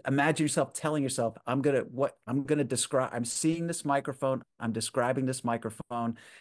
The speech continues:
and your mind is gonna react according to those commands. And that, that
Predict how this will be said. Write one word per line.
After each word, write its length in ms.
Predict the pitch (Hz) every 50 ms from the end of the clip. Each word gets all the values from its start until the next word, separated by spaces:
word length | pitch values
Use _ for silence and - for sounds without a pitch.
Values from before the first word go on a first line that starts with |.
| - - - _ -
and 180 | - 131 135 139
your 120 | 139 135
mind 640 | 131 131 131 135 139 160 165 151 120 117 117 117 117 _ _ _ _ _ _ _ _ _ _ _ _ _ _ _ _ _ _ _ _ _ _ _ _ _ _ _ _ _ _ -
is 160 | 139 139 -
gonna 220 | - 151 143 135
react 640 | 127 127 131 131 131 135 143 151 127 117 110 - -
according 420 | 113 - - - 139 135 135 131
to 60 | 131 127
those 200 | 120 117 113 -
commands. 520 | - 127 120 127 147 143 127 104 101 104
And 120 | 107 110
that, 220 | 120 120 117 - - _ _ -
that 240 | 110 110 95 90 -